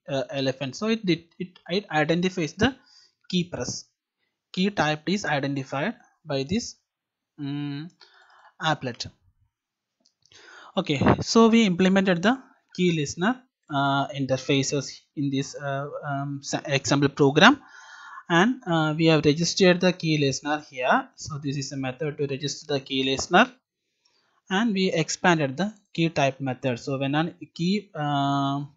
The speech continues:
pressed event is happen, when a keyboard event is happen, uh, what have to perform is written in the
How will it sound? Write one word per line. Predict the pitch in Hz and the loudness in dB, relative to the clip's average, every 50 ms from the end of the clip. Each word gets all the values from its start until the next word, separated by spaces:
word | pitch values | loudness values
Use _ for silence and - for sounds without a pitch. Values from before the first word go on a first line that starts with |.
| _ _ - | _ _ 2
pressed | 180 185 202 202 202 196 | 4 4 4 4 2 0
event | 196 170 151 156 147 139 | 0 0 0 0 0 0
is | 143 139 139 - | -2 -2 -4 -4
happen, | 143 135 131 123 - 190 220 262 262 - - - - - _ _ _ | -6 -6 -6 -6 -2 -2 -2 -2 -2 -6 -16 -20 -20 -20 _ _ _
when | 170 160 160 | -4 -2 -2
a | 156 147 | -2 -2
keyboard | 156 - 180 180 175 185 202 190 180 151 | -2 0 0 0 2 4 4 4 4 4
event | 143 139 131 135 | 2 0 0 -2
is | 131 - | -4 -6
happen, | - - 139 131 131 - 196 240 262 269 - _ _ _ _ _ _ _ _ _ | -6 -6 -8 -8 -4 -2 -2 -2 -2 -2 -8 _ _ _ _ _ _ _ _ _
uh, | 156 151 147 147 147 147 | -4 -2 -2 -2 -2 2
what | 156 170 190 220 - | 4 4 4 4 4
have | - 196 175 170 - - | 2 2 4 2 2 0
to | - 175 | -6 -8
perform | - - 160 143 135 - - - 160 143 160 214 214 | -4 2 2 2 2 2 -2 -2 0 2 2 0 0
is | 175 165 185 - - 147 | -2 -4 -6 -6 -6 -8
written | 135 127 - - 143 139 | -8 -8 -8 -8 -8 -6
in | 135 127 131 135 | -6 -6 -4 -2
the | 202 254 262 | -2 -2 -2